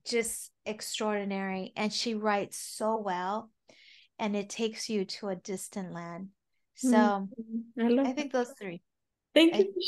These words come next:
Speaker 2: sharing that. That was
Speaker 1: You're
Speaker 2: beautiful.
Speaker 1: welcome.
Speaker 2: I, um, I will share the sh-, um, link to your book in the show notes so our listeners could get it. Um,
Speaker 1: Oh.
Speaker 2: I'm so, you know, honored to have you here and just, like,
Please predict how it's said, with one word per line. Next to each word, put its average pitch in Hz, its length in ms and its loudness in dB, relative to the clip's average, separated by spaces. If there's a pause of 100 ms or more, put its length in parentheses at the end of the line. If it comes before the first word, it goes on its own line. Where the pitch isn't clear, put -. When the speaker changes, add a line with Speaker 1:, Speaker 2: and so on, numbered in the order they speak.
(120)
Speaker 2:
sharing 349 340 8
that. 226 200 6
That 240 120 6
was 262 220 0
Speaker 1:
You're 254 140 6
Speaker 2:
beautiful. 277 160 2
Speaker 1:
welcome. 214 340 -2
Speaker 2:
I, 220 320 2
um, 220 260 4
I 214 120 4
will 233 160 8
share 233 360 2
the 202 220 2
sh-, - 300 -4
um, 196 600 0
link 220 340 4
to 208 100 4
your 196 260 4
book 208 480 4
in 208 80 2
the 196 80 2
show 190 240 0
notes 202 400 -2 (400)
so - 140 4
our 220 40 8
listeners 214 540 6
could 208 400 0
get 190 220 2
it. 214 220 4 (600)
Um, 214 100 4
Speaker 1:
Oh. 208 380 6 (100)
Speaker 2:
I'm 226 80 6
so, 214 760 4
you 226 100 8
know, 196 260 2
honored 196 400 4
to 208 120 2
have 190 280 -2
you 196 120 0
here 190 420 0
and 190 260 0
just, 196 480 -2
like, 190 320 0